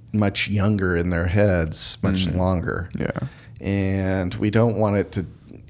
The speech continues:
Speaker 1: or I don't want it to be this, one of these communities where there's nothing to do.
Speaker 2: Mm.
Speaker 1: Um, you know, either both with my sort of business interest head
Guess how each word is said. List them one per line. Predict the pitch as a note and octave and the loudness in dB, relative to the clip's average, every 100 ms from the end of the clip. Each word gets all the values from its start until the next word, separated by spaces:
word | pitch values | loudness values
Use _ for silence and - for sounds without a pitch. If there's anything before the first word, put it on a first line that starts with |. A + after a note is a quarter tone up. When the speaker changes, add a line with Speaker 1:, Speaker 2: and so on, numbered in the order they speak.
| - - - | -20 -12 -2
Speaker 1:
or | G2 D2 | 0 2
I | G#2 | 4
don't | G#2 F#2 F2 | 4 4 2
want | F#2 F#2 | 2 2
it | - - | -2 -4
to | - | -4
be | - F#2 F#2 | 0 2 2
this, | F2+ F2+ | 0 -2
one | G#2 F#2 | 0 0
of | |
these | F2+ E2+ | 0 -2
communities | G2 A2+ C#3+ F2+ | 0 2 2 2
where | F2 | 0
there's | F2 E2+ F2 | 0 0 -2
nothing | D#2+ F2 - F2+ - | 0 0 -2 -2 -2
to | E2 | -2
do. | D#2 F2+ C#2+ F#2 - - | 0 0 0 -4 -6 -4
Speaker 2:
Mm. | F#2 F#2+ F2 - - | -2 -2 -4 -6 -2
Speaker 1:
Um, | E2 D#2 D2 E2+ - - | 0 0 -2 -6 -10 -4
you | G2+ | 0
know, | F2 E2+ | 0 0
either | F#2 F#2+ F2+ | 0 0 0
both | - F#2+ F#2 - | 0 0 0 0
with | F2 - | -4 -2
my | F2 F#2 | 0 0
sort | - - F#2 | -2 -2 0
of | F2 E2+ - - - - - - - - - - | -2 -4 -12 -18 -20 -20 -20 -20 -20 -20 -20 0
business | A2 G#2+ A#2+ G#2+ | 2 6 6 6
interest | A2 - G#2+ - - - - | 4 6 4 4 0 -2 -2
head | A2 G#2+ G#2 G#2 G#2 A2 | 4 6 6 4 2 -2